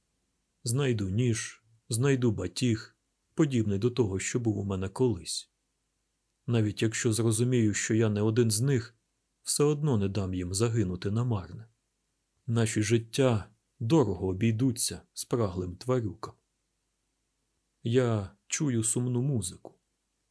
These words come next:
Якусь мить тягнеться моторошна тиша. Коли потяги й баржі сунуть повз мене й моє гніздо, гуркіт моторів стихає вдалині,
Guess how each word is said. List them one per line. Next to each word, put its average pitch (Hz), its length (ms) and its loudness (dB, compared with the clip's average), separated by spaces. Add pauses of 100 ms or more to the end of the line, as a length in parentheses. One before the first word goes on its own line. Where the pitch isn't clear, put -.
(540)
Якусь 123 420 0
мить 143 400 -2 (140)
тягнеться 120 540 0
моторошна 117 640 0
тиша. - 480 -4 (960)
Коли 117 500 4 (140)
потяги 123 500 2
й 110 40 4
баржі 107 520 0
сунуть 120 420 0
повз 104 260 -2
мене 120 260 0
й 101 40 0
моє 107 260 2
гніздо, 107 640 0 (760)
гуркіт 127 500 0
моторів 120 600 2
стихає 120 580 -2
вдалині, 95 600 -4